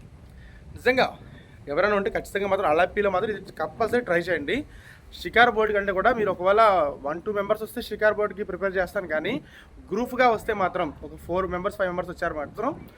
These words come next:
ఖచ్చితంగా ఇదైతే ట్రై చేయండి. మీకు బెస్ట్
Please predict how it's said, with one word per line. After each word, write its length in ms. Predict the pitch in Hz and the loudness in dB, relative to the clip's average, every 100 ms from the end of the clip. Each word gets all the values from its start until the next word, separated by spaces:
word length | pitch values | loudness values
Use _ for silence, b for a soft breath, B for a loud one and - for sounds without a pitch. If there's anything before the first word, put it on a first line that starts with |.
| B B - | B B -4
ఖచ్చితంగా 340 | 185 226 269 247 | -4 0 0 0
ఇదైతే 200 | 214 269 | -2 0
ట్రై 120 | 180 196 | 0 2
చేయండి. 300 | 226 185 180 320 - B B B | 2 0 0 -4 -8 B B B
మీకు 340 | 156 165 143 165 139 | -6 -6 -6 -8 -4
బెస్ట్ 220 | 160 - | -6 -6